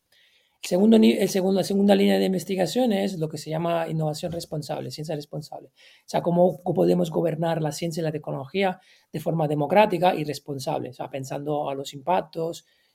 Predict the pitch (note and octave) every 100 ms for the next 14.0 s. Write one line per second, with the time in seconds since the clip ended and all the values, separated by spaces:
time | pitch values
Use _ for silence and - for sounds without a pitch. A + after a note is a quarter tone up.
0 | _ D3 D3+ D3 D3+ - _ - A3+ G3+
1 | E3+ E3 D#3 - D#3+ D#3+ E3 D#3+ D3+ D3
2 | C#3+ - _ _ _ D3 C#3+ C#3 C#3+ C#3+
3 | D3+ C#3 D3 D3 C#3+ D#3+ E3 D#3 - -
4 | C#3+ - _ _ D3 C#3 C3+ - - C3+
5 | C3 C3 C#3 C3 C#3+ C3 D3+ D3 - D3
6 | C3+ C3+ C#3+ C3+ C3+ C#3 D3 C3 D#3 D#3
7 | D#3 D3 D3 - - _ - D3 D3 D#3
8 | C#3+ C3+ - C#3 - - _ - - -
9 | - - F3+ F#3+ F#3 F#3 E3+ D#3+ D#3 D#3+
10 | - F#3 F#3+ F3 F3+ G3 G3 E3 D#3+ -
11 | D#3 D#3+ D#3+ E3 D#3+ D#3 D#3 D3+ D#3+ D#3
12 | D#3 D#3 D#3 C#3+ F3 E3 - D#3 D#3+ D#3
13 | A3 - A#3+ F#3 D3+ D3+ - D#3+ D#3+